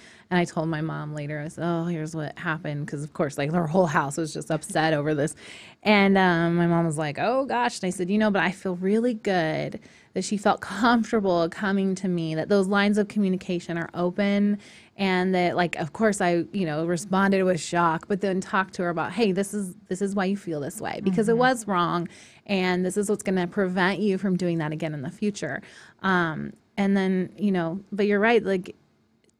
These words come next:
Speaker 1: you have to account for personalities as well. Like,
Speaker 2: Mm-hmm.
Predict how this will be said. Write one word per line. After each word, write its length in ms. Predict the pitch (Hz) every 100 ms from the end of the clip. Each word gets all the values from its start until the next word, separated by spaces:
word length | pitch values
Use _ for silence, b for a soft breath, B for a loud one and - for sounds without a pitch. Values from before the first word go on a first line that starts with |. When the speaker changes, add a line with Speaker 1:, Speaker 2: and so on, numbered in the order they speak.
| _
Speaker 1:
you 140 | - 214
have 100 | 196
to 140 | 196
account 260 | 170 - 165
for 80 | 180
personalities 960 | - 180 - 175 170 175 170 165 160
as 160 | 160 165
well. 280 | 143 92 147
Like, 160 | 170
Speaker 2:
Mm-hmm. 140 | 170